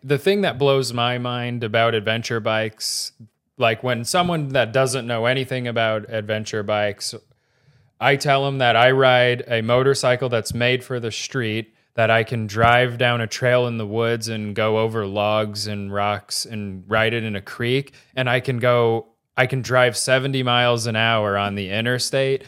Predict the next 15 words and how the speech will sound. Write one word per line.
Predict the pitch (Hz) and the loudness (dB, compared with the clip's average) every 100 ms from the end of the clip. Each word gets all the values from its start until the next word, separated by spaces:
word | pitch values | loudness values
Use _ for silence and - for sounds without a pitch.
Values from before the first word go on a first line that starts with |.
| - | -16
to | - 123 | -8 -4
the | 117 | 0
next | 113 117 - - | 2 2 0 -4
place | 127 120 113 104 | 4 4 4 0
and | 123 120 | -4 -2
go | 113 110 | 0 0
drive | 104 110 110 | 0 0 0
around | 107 110 107 107 | -2 -4 -4 -6
in | 101 | -8
the | 95 | -4
rocks | 104 107 107 110 | 0 0 0 -6
and | 110 | -6
then | 107 104 | -4 -6
drive | 98 101 98 95 | -6 -4 -4 -6
home | - 101 101 92 90 | -10 -12 -10 -10 -14